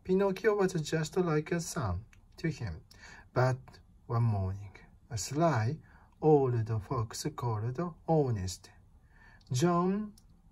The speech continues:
Worthington foul fellow saw Pinocchio going off to school. Honest John said to his friend, "A down at the fair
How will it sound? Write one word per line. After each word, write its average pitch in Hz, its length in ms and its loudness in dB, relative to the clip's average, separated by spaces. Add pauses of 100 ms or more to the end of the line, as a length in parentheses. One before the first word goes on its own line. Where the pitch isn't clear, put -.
(500)
Worthington 180 1120 8 (560)
foul 180 560 8
fellow 101 560 -4 (1080)
saw 123 540 -2
Pinocchio 151 640 2
going 160 520 4 (120)
off 131 220 -2 (180)
to 214 100 -8
school. - 420 -6 (800)
Honest 156 600 4
John 123 320 0
said 117 360 -4 (200)
to 202 120 2
his 190 280 -2
friend, 98 400 -10 (1040)
"A 135 80 0
down 117 920 2
at 180 260 -4
the 196 140 2
fair 90 580 -4